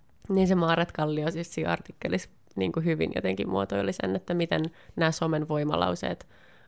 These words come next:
on niinku sen lisäksi, että ne on niinku tosi tsemppaavia välillä, mut ne on myös semmosia armottomia niinku tavallaan piiskureita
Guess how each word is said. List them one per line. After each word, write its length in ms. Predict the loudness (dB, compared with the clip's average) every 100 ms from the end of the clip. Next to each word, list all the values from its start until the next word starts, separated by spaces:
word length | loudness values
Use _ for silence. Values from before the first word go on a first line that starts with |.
| -2
on 200 | 0 0
niinku 240 | -2 -2
sen 240 | 2 6 6
lisäksi, 320 | 4 0 -4
että 120 | -2
ne 100 | 0
on 140 | 0
niinku 160 | -4 -6
tosi 220 | -6 -6 -4
tsemppaavia 640 | 0 0 2 2 4 4 2
välillä, 360 | 2 0 -2 -2
mut 140 | -4
ne 100 | -2
on 80 | 0
myös 300 | 0 -2 -4
semmosia 380 | -6 -6 -6 -10 -6 0
armottomia 880 | 0 0 -4 -6 -8 -8 -6 -4
niinku 220 | -4 -4 -4
tavallaan 400 | -4 -4 -4 -6 -8
piiskureita 720 | -8 -8 -8 -4 -2 -2